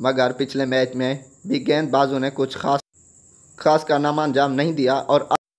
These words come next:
गेंदबाजों की वजह से ही भारत को शिकस्त मिली। भारत की ये छोटी टीम या बी टीम कह दें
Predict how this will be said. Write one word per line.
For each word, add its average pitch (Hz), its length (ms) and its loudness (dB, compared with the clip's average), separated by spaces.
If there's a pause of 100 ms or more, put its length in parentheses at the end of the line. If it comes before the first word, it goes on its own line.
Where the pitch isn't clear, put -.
(360)
गेंदबाजों 165 640 2
की 160 160 -4
वजह 151 320 2
से 151 160 0
ही 143 520 -2 (640)
भारत 151 420 2
को 131 100 0
शिकस्त 127 440 -4
मिली। 104 320 -4 (640)
भारत 127 420 2
की 131 60 -2
ये 123 200 0
छोटी 135 380 -2
टीम 143 400 -4
या 131 200 4
बी 143 280 -2
टीम 151 280 -4
कह 151 220 -2
दें 135 260 -2